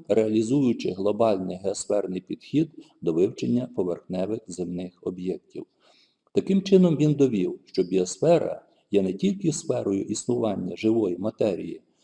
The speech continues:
але і планетарне явище. Вона є вищою формою організації матерії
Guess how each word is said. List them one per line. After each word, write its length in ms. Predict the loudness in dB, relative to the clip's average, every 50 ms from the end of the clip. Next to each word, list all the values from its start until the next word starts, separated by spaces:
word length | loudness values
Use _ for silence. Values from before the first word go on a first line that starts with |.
| _ _ _
але 320 | 0 2 2 4 2 0 -2 -2
і 160 | -4 -4 -4
планетарне 720 | -4 -6 -6 -4 -4 -4 -2 -2 0 0 0 -2 -4 -4 -6
явище. 680 | -4 -4 -4 -4 -4 -4 -6 -10 -12 -16 -16 -16 -18 -18 _ _ _ _ _ _ _
Вона 220 | -2 0 2 2
є 160 | 2 2 0
вищою 500 | 2 2 2 2 2 -2 -4 -2 -2 -2
формою 460 | -2 0 2 2 2 2 0 -2 -2 -2
організації 720 | -2 -2 -4 -6 -6 -6 -6 -6 -6 -6 -8 -10 -8 -8
матерії 640 | -8 -10 -2 2 4 4 4 4 2 0 0 -4